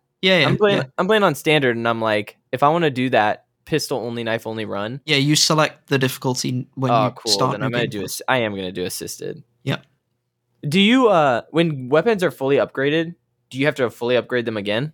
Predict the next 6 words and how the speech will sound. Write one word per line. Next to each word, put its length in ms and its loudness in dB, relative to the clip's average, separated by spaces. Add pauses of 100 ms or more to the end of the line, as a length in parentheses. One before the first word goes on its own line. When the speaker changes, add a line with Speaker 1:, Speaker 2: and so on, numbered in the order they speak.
(120)
Speaker 2:
in 80 -8
the 60 -4
next 200 -4
playthrough? 260 -2 (1400)
Speaker 1:
Uh, 680 0
no. 300 -2